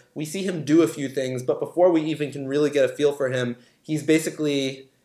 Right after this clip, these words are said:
you know, turned back into this little kid again in his parents' home.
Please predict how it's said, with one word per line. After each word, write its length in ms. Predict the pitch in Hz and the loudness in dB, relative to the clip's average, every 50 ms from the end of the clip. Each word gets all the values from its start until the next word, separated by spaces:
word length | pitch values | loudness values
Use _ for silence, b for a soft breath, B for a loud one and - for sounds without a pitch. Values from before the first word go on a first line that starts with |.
| _ _ - | _ _ -10
you 140 | - 139 135 | -8 -4 -2
know, 280 | 135 131 127 127 127 | 0 2 2 2 0
turned 360 | 127 123 151 160 151 143 139 120 | -2 -4 -2 -2 -2 -2 -2 -2
back 280 | 135 127 135 135 - | 0 0 0 -2 -4
into 180 | 135 135 147 139 | -4 -6 -6 -6
this 180 | 127 123 127 | -6 -6 -4
little 300 | 123 127 143 135 127 131 | 0 2 2 4 4 2
kid 200 | 131 - 151 135 | 0 0 0 2
again 380 | 127 123 123 117 113 113 110 117 | 2 2 0 0 -2 -2 -4 -4
in 120 | 120 117 | -6 -6
his 140 | 127 127 123 | -8 -10 -12
parents' 420 | - - 135 131 123 117 123 - - | -8 -4 -2 -2 -2 -2 -4 -4 0
home. 380 | 139 127 117 113 113 113 117 | 0 0 2 0 -4 -6 -10